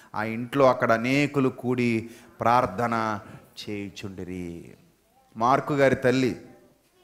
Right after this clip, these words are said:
యోహాను గారు, మార్కొను మారుపేరు గల యోహాను. So, ఈ మార్కు గారి తల్లి అయిన మరీ ఇంటికి వచ్చాడట. అక్కడ అనేకులు ఏం చేస్తున్నారట?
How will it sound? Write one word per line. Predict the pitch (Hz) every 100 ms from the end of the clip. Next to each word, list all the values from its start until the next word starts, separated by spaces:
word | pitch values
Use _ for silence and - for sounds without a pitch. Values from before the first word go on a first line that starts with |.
| _ _ _ _ _ _ _ 104
యోహాను | 117 135 147 139
గారు, | 117 95 - - - _ _ - -
మార్కొను | 107 120 151 170 180 170
మారుపేరు | 156 143 165 170 165 165
గల | 160 160 240 277 - - - - -
యోహాను. | 127 123 107 98 85 - _ _ _ -
So, | 190 185
ఈ | 180
మార్కు | 151 156 208 226
గారి | 214 220
తల్లి | 202 185 185 214
అయిన | 196 196 160 156 165
మరీ | 147 170
ఇంటికి | 220 220 202 196
వచ్చాడట. | 190 185 147 127 92 - - _ _ _ _ _ _ _ _ _ _ _ _ _ _ _ _
అక్కడ | - - - 123
అనేకులు | 104 110 131 151 196 226 240 202
ఏం | 180 185
చేస్తున్నారట? | 170 - 143 123 113